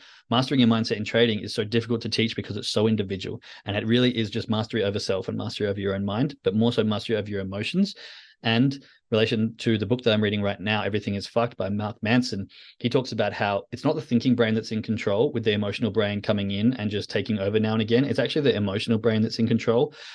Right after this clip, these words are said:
and the thinking brain trying to direct it and navigate it safely until the emotional brain just goes, "Nah, my turn," and just takes over and just doesn't listen to the thinking brain anymore. And so it's quite a different shift of perspective.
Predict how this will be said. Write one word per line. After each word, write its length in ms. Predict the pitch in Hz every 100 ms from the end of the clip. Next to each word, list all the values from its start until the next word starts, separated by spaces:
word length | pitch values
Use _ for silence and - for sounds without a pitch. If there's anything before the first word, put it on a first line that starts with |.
| -
and 120 | 117
the 60 | 107
thinking 320 | 110 123 113
brain 220 | 113 127
trying 160 | 135 104
to 60 |
direct 340 | 104 104 104 123
it 140 | - _ _ _ -
and 80 | 104
navigate 360 | 104 107 101
it 80 | 107
safely 440 | - 107 - 147 151 - -
until 140 | 117 110
the 60 |
emotional 340 | 104 107 - 104
brain 220 | 101 101
just 160 | 101
goes, 180 | - 107
"Nah, 260 | 175 214 190
my 120 | 180
turn," 320 | 180 139 135 127
and 100 | 104
just 180 | 101 -
takes 280 | - 92
over 240 | 101 95 104
and 80 | 95
just 160 | 95
doesn't 240 | 107 - 110
listen 180 | 107 -
to 100 | 104
the 60 |
thinking 340 | 104 98 - 107
brain 180 | 110 107
anymore. 400 | 107 110 - - - - -
And 80 |
so 100 | 117
it's 100 | 117
quite 220 | - 135 147
a 40 |
different 300 | 117 113 117
shift 220 | - 110
of 100 | 110
perspective. 580 | - - 101 - 101 -